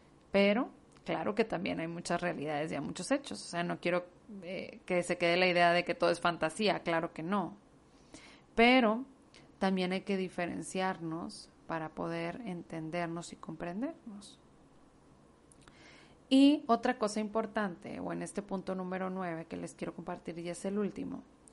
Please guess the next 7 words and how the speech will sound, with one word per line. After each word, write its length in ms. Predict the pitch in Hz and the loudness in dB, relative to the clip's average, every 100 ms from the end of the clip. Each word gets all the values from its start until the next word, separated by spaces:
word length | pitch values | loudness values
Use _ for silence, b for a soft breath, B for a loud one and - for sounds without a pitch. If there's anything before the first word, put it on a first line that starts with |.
| B B B B B B - | B B B B B B -2
es 440 | 214 214 208 - - - _ - _ _ | 0 0 -2 -16 -20 -20 _ -20 _ _
el 180 | - 202 | 0 0
ser 300 | - 196 190 | 0 -2 -2
compasivo 640 | 202 196 190 175 - 170 170 | -2 -4 -4 -6 -6 -6 -6
también 460 | - 165 165 165 | -8 -8 -6 -6
es 240 | 165 160 - - - | -8 -10 -16 -20 -12
fundamental. 760 | - 196 170 165 156 147 - | -2 -2 0 -4 -6 -10 -12